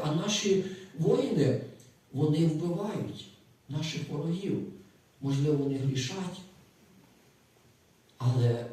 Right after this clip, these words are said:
погляньмо на постать Димитрія. Ніхто не сумнівається в його святості. Тому що його мощі, які розкопали тіло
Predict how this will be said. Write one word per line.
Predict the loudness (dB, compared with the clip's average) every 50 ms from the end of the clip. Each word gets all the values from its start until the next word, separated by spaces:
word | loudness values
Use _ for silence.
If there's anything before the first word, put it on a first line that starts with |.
| -8
погляньмо | -4 -2 2 2 2 2 2 0 -2 -2 0 0
на | 0 0 0 0
постать | -2 -4 -6 -6 -6 -6 -4 -6 -4 -6 -6 -4 -2
Димитрія. | -2 -2 -2 -2 -2 -4 -4 -2 -2 -2 -2 0 0
Ніхто | 0 0 0 0 -2 0 2 2 2 2 0
не | 0 0
сумнівається | 0 0 -2 -2 -2 -2 -2 -2 -2 -2 -2 -2 -2 -2 -2 0
в | 2
його | 2 2 0
святості. | 0 0 -2 -2 -2 -2 -4 -4 -8 -8 -10 -10 -14 -16 -20 -20 -20 -20 _ _ -20 -20 -20 _ _ _ _ _
Тому | -4 -2 0 0
що | 0 0 2 2
його | 4 4 4 4 4
мощі, | 4 4 4 2 2 0 -2 -2 -2 0
які | 0 0 0 -2 2 4 6 6 6 4 2 -2 -8 -12 -16 -14 -6
розкопали | -2 0 0 0 0 -2 -4 -4 -2 0 0 2 4 4 6 6 4
тіло | 4 2 -2 -4 -4 -2 0 2 2 2 2 2 0 -2